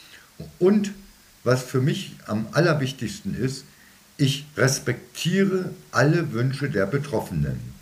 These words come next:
Wir haben das erlebt im Bekanntenkreis, da ist vor einigen Jahren der Vater verstorben mit neunundachtzig Jahren.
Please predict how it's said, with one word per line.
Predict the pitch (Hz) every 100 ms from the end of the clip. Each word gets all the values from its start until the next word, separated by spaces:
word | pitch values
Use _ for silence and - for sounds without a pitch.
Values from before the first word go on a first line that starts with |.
| - - - - -
Wir | 127
haben | 147 175
das | 156
erlebt | 82 131 151 196 -
im | 131
Bekanntenkreis, | 123 - 170 196 180 160 135 151 147
da | -
ist | 123
vor | - 113
einigen | 107 127 113 107
Jahren | 107 104 127
der | 120 92
Vater | 117 131 151 147
verstorben | 120 - 113 107 120
mit | 98 98
neunundachtzig | 98 101 90 82 - 85 -
Jahren. | 85 104 151 -